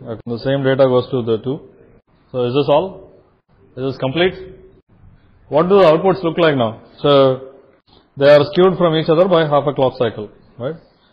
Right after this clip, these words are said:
So for instance, uh, the, the even stream zero, two, they come out here. Comes out here. Okay. So the even stream is changing at these points and the odd stream is changing at these points. So I don't want that. I want, uh,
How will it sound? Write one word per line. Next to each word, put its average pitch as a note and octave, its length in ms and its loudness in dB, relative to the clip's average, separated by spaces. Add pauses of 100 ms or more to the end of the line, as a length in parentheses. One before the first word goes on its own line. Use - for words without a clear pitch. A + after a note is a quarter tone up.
(160)
So B2 300 2
for B2+ 200 0
instance, D3+ 360 -4
uh, - 40 -10
the, A#2 500 -2 (160)
the B2 140 -4
even D3 260 2
stream C3 520 -6 (180)
zero, C#3 280 0
two, C#3+ 540 -4
they B2 140 -4
come B2 180 -4
out B2+ 160 -4
here. D#3 360 -6 (920)
Comes A2+ 180 -14
out A2 160 -6
here. G#2 180 -12 (140)
Okay. D3 220 -6 (480)
So C3+ 200 0
the B2 160 4
even D#3 280 0
stream E3 200 -2
is D#3 140 -2
changing D3+ 300 -2
at B2+ 160 0
these C#3 420 -4 (100)
points D3 400 -4
and C3 160 -6
the B2 60 2
odd C3+ 160 2
stream C#3+ 240 -6
is B2+ 140 -4
changing C3 340 -4
at C#3+ 140 -6
these B2 180 -6
points. G2 280 -14 (600)
So C3+ 60 -6
I C3 80 2
don't D#3+ 180 0
want D3 240 2
that. A#2+ 100 4
I A#2 80 4
want, C#3+ 340 0
uh, B2 400 2